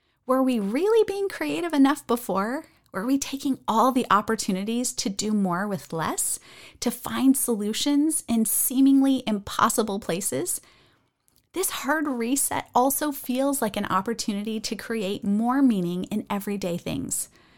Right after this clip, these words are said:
I don't just want to scribble down my to-do list anymore or rush through my day in a productive coma. I want to be the architect of my days, and I want to do it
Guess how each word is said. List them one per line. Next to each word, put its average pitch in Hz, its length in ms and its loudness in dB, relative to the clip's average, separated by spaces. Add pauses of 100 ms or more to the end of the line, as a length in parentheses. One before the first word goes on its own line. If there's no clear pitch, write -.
(420)
I 277 100 -4
don't 370 340 -4
just - 240 0
want 285 120 2
to 277 100 2
scribble 277 320 0
down 233 260 2
my 202 140 2
to-do 220 360 -2
list 240 280 0
anymore 185 400 -2
or 214 140 -4
rush 220 360 -6
through 240 160 -2
my 208 140 0
day 202 500 -2
in 208 120 -2
a 196 40 -4
productive 208 480 -4
coma. 226 400 -2 (520)
I 240 80 -4
want 247 260 0
to 339 60 0
be 247 100 0
the 214 240 -6
architect 202 500 -2
of 143 120 -4
my 160 140 -4
days, - 420 -6
and 202 100 -8
I 220 80 -4
want 226 280 -2
to 285 140 2
do 269 200 0
it - 240 -2